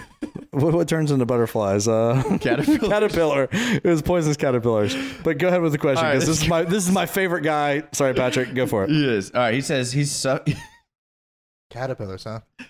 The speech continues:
Speaker 2: It's a long story.
Speaker 3: Sounds awful.
Speaker 1: <laughs> He says suffering from indigestion last night after too <laughs> much fish and chips got me thinking.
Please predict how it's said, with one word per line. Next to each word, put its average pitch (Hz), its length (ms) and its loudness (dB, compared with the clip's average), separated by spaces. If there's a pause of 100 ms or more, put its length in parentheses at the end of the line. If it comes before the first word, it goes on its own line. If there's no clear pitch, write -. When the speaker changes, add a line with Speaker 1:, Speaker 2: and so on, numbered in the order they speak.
(760)
Speaker 2:
It's 160 280 -10
a 151 60 2
long 117 240 2
story. 104 300 0 (200)
Speaker 3:
Sounds - 320 0 (140)
awful. - 460 -4
Speaker 1:
<laughs> 202 60 0 (480)
He 151 100 0
says 147 260 0
suffering 151 540 -2
from 151 160 -4
indigestion 113 800 -2
last 98 300 -2
night 104 180 0
after 98 300 0
too - 180 -4 (100)
<laughs> 170 120 -2
much - 300 -4
fish 139 340 -4
and 123 120 -2
chips - 520 -4
got 107 240 -2
me 113 120 -2
thinking. 104 640 -6